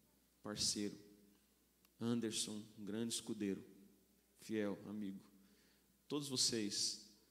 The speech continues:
todos vocês têm meu carinho. Os pastores auxiliares da igreja, pastor Jubeí, nosso co-pastor,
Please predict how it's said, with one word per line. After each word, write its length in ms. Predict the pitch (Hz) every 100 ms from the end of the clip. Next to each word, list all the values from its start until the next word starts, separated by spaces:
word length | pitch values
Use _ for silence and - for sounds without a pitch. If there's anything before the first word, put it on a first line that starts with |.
| _ -
todos 180 | - 147
vocês 560 | 131 127 - 98 90 -
têm 180 | - 104
meu 160 | 98
carinho. 400 | 104 95 87 78 - -
Os 80 | -
pastores 380 | - 110 - 120
auxiliares 500 | 120 123 117 117 117
da 80 | 117
igreja, 420 | 113 120 113 110 - - - -
pastor 200 | - 123
Jubeí, 420 | 120 123 117 127
nosso 320 | 113 113 - - - - - -
co-pastor, 720 | 135 127 110 - 120 120